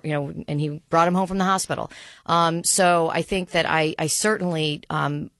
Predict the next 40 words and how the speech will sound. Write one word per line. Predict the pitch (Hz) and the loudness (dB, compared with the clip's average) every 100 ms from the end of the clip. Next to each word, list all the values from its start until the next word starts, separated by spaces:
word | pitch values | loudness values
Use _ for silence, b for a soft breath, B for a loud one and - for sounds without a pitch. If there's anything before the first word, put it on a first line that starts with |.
| - | -6
don't | - 180 180 | 0 2 2
want | 170 | 0
us | 156 | -2
putting | - 170 156 | -4 -2 -2
people | 160 151 156 | -4 -6 -2
in | |
that | 151 - | -2 -2
position. | 151 147 - 180 B B - | -2 -2 0 -2 B B -2
That | 196 190 | 2 2
said, | - 202 196 | 4 2 2
we | 202 | 0
do | 185 220 214 | 0 0 2
offer | 160 151 156 139 | 2 2 -2 -4
a | 160 | -2
number | 170 185 185 170 | 0 2 0 -2
of | 151 | -4
different | 143 151 156 143 B B - | -4 -4 -4 -6 B B -4
ways | 160 165 165 - | 2 4 2 -2
for | 165 | -4
people | 160 156 135 | -4 -4 -4
to | |
accumulate | 135 - 196 202 196 185 - | -6 -4 -2 0 0 0 0
paid | 190 180 175 | -2 -2 -2
leave, | 180 175 170 - B B | -2 -2 -2 -6 B B
bank | 131 170 185 190 | -2 2 2 0
some | - 185 175 | -2 0 0
leave. | 170 165 165 | 0 0 -2
And | 165 | -2
so, | - 165 156 156 B B | 0 4 2 0 B B
you | 165 | -4
know, | 160 | 0
I | 160 | 0
think | 202 180 | 0 -2
in | 165 | -2
the | 156 | -2
county | - 202 196 180 | 0 2 2 2
and | 165 | 0
in | 151 | 0
the | 147 | 0
city, | - 262 208 175 | 0 0 0 0